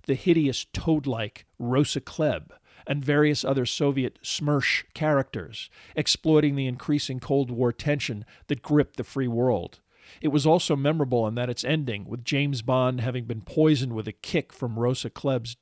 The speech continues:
dart-tipped shoe, was a cliffhanger, Bond writhing on a hotel room floor, gasping for breath. After five books,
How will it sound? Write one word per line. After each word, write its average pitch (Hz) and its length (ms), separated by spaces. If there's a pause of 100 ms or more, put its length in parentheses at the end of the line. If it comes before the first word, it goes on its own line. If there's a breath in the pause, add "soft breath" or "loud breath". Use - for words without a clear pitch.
(100)
dart-tipped - 580
shoe, 117 520 (300 loud breath)
was 156 160
a 143 40
cliffhanger, 117 760 (400 soft breath)
Bond 135 340
writhing 139 340
on 127 120
a 110 40
hotel 143 440
room 135 240
floor, 131 500 (300 loud breath)
gasping 127 480
for 113 180
breath. 123 560 (500 soft breath)
After 143 300
five 151 460
books, - 420